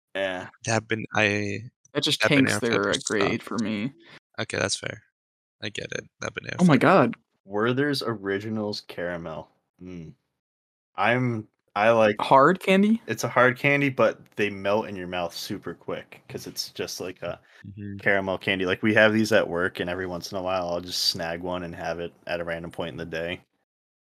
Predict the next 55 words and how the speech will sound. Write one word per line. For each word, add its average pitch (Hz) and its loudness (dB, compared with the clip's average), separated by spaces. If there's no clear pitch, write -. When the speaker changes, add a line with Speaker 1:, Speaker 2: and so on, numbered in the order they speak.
Speaker 2:
It's 127 -2
like 143 2
y- 135 -10
Speaker 1:
Oh, 139 -8
Speaker 3:
That's 185 0
Speaker 1:
yeah. 196 2
Speaker 3:
fair. 120 2
Speaker 2:
you 120 2
go 135 8
to, 127 6
like, 117 4
you 104 -4
know, 95 0
your 90 -4
grandmother's 92 -6
house 92 -2
or - -16
something 90 -6
like 87 -6
that, 90 -2
and 92 -12
they 92 -2
Speaker 1:
Yeah. 98 -2
Speaker 2:
have - 0
it 123 2
in 120 2
Speaker 3:
Yep, 120 -4
Speaker 2:
a - -8
Speaker 3:
it's 92 0
Speaker 2:
bowl. - 2
Speaker 3:
always 123 0
Speaker 1:
Yeah. 117 0
Speaker 2:
Uh, 123 4
me 131 2
Speaker 1:
I'd 117 -4
say 123 4
Speaker 2:
personally, - -
Speaker 1:
Last 101 2
Gone. 101 -2
Speaker 2:
me 139 0
personally, 139 0
I 101 2
would 113 -2
put 120 -2
these 113 -4
up 110 -2
in 107 -8
solid 104 2
choice - -2
because 92 -8
I 90 -2
like 92 -4
'em 95 -12
that 98 -4
much. 110 -4